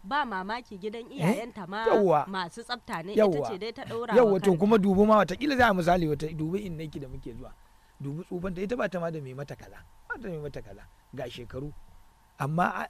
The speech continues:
Speaker 2: ya kike ganin gidanta? Ko tsinke ba ma gani a sauran gidanta, ko wani abu mai kama da haka, wanda zai ƙara tabbatar mata ba ta da wani uzuri da ta iya faɗa illa ta yi, ta kyautata, ta bi wannan.
Speaker 1: Na'am.
Speaker 2: Shi daman kamar tarbiyya ce,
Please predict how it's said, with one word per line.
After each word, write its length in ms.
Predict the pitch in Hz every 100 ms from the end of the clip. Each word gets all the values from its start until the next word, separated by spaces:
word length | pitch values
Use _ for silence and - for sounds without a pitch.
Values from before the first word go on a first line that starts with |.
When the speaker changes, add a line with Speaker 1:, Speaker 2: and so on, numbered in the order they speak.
| -
Speaker 2:
ya 320 | 208 151 139
kike 280 | 139 180 151
ganin 240 | 131 123 123
gidanta? 240 | 123 135 -
Ko 80 | 320
tsinke 320 | - 247 285
ba 80 | 269
ma 100 | 185
gani 220 | 139 135 131
a 80 |
sauran 240 | 113 117 117
gidanta, 400 | 117 117 120 135
ko 120 | 196
wani 80 | 226
abu 140 | 226 143
mai 80 | -
kama 240 | 120 123
da 100 | 113 113
haka, 120 | 139
wanda 180 | 226 208
zai 100 | 202
ƙara 220 | 208 165
tabbatar 320 | 190 190 202
mata 320 | 220 214 175 - _ -
ba 220 | 139 202
ta 80 | 208
da 80 | 185
wani 160 | 180
uzuri 320 | 262 208 185 185
da 140 | 175
ta 60 | -
iya 140 | 156 139
faɗa 160 | 160 175
illa 180 | 180 196
ta 120 | -
yi, 160 | 131 123 -
ta 60 |
kyautata, 580 | 131 180 190 151 202 196 - -
ta 120 | - 127
bi 80 | 151
wannan. 300 | 143 110 101 - -
Speaker 1:
Na'am. 80 | 180
Speaker 2:
Shi 140 | 165 214
daman 480 | 214 180 190 196 175
kamar 240 | 160 180 190 226 -
tarbiyya 460 | 180 165 196 170
ce, 240 | 117 151